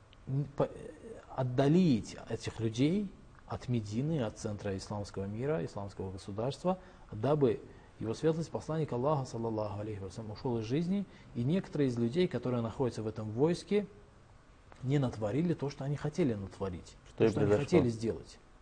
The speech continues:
Speaker 1: То, что они хотели сделать.
Speaker 2: Но у них это и получилось.
Speaker 1: Отчасти
Speaker 2: Отчасти,
Speaker 1: да,
Speaker 2: да.
Speaker 1: да.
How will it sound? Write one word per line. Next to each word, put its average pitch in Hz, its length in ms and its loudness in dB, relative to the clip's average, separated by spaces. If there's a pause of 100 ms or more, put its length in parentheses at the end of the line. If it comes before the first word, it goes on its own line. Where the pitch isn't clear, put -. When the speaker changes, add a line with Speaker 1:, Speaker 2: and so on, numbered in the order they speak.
(1300)
Speaker 1:
То, 123 100 0
что - 140 -2
они 143 100 2
хотели 151 360 2
сделать. 107 480 -2 (200)
Speaker 2:
Но 107 80 2
у 104 40 6
них 107 120 4
это 110 160 2
и 107 60 4
получилось. 107 460 -2 (2250)
Speaker 1:
Отчасти - 260 4
Speaker 2:
Отчасти, 180 260 10
Speaker 1:
да, 101 280 8
Speaker 2:
да. 90 180 0
Speaker 1:
да. 127 320 8